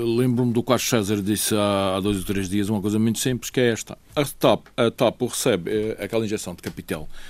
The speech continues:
que se previa que seria de um vírgula dois, mas quando Tonaldo, na Assembleia da República, falou que afinal tem que sair um vírgula cinco mil-, mil milhões. E o César dizia que ou entra esse dinheiro ou a tap fecha.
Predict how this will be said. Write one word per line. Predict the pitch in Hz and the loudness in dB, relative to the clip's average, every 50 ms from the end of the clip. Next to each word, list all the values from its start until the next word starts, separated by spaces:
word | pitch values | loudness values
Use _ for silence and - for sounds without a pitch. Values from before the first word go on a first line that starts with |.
| - - - | -16 -18 -10
que | - - | -6 -6
se | - | -2
previa | - 117 113 104 98 117 110 104 | 0 0 0 2 2 2 2 0
que | 101 - | 0 -4
seria | - 101 98 101 101 95 | -6 -2 0 0 0 2
de | 110 | 0
um | 113 | 0
vírgula | 101 90 104 98 98 101 | 0 0 0 0 0 0
dois, | 90 98 95 87 | 0 0 0 0
mas | 95 101 95 - | -2 -4 -4 -4
quando | - - 101 101 95 | -4 -4 -2 -2 -2
Tonaldo, | 87 - 98 104 110 107 107 101 92 | -4 -4 -4 0 2 2 2 2 2
na | 95 95 | 0 -2
Assembleia | 90 - 95 92 90 | -4 -4 -6 -4 -4
da | 95 | -2
República, | 95 104 98 85 90 | -2 -2 -2 -2 -4
falou | - 92 90 87 - | -6 -4 -4 -4 -6
que | 90 | -8
afinal | 82 - 95 87 82 | -10 -8 -8 -8 -6
tem | - 76 78 | -6 -10 -10
que | - | -8
sair | - 87 87 82 | -6 -6 -6 -6
um | 85 73 | -6 -8
vírgula | 73 76 78 73 | -10 -10 -10 -10
cinco | - - 92 90 85 - | -8 -8 -8 -8 -8 -12
mil-, | - 69 71 71 - - | -16 -18 -14 -14 -14 -10
mil | - 90 98 95 95 | -6 -4 -4 -2 -2
milhões. | 92 87 90 90 90 98 - - - - - - - - - - - - - - - - - - | -2 -4 -4 -6 -8 -8 -10 -14 -20 -20 -20 -20 -20 -20 -16 -14 -14 -12 -10 -12 -12 -12 -8 -2
E | - 147 | 0 2
o | 143 | 2
César | - 110 98 98 107 104 | 4 4 4 6 4 2
dizia | 95 92 107 113 110 | 2 4 4 4 4
que | - - 110 104 - | 4 2 0 0 2
ou | - 143 143 139 | 4 4 6 6
entra | 123 104 120 117 | 4 4 0 -2
esse | - - | -2 -2
dinheiro | - 107 107 107 | -2 0 2 2
ou | 110 107 | 2 0
a | |
tap | - 101 - | 0 -4 -6
fecha. | - - - - - - - - | -6 -8 -8 -8 -8 -10 -10 -10